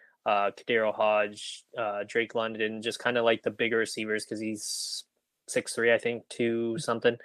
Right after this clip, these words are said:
Um, then definitely, like, Sta-, Stanley Berryhill, um, I believe led Arizona in receiving. He also, uh, had, like, twenty carries at running back and then did, uh, special teams gunning, um,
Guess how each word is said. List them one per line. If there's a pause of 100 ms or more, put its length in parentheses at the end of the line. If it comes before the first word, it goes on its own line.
(360)
Um, (400)
then
definitely,
like,
Sta-,
Stanley
Berryhill,
um,
I
believe
led
Arizona (100)
in
receiving.
He
also, (360)
uh,
had,
like,
twenty
carries (380)
at
running
back
and
then (400)
did,
uh, (240)
special
teams
gunning, (140)
um,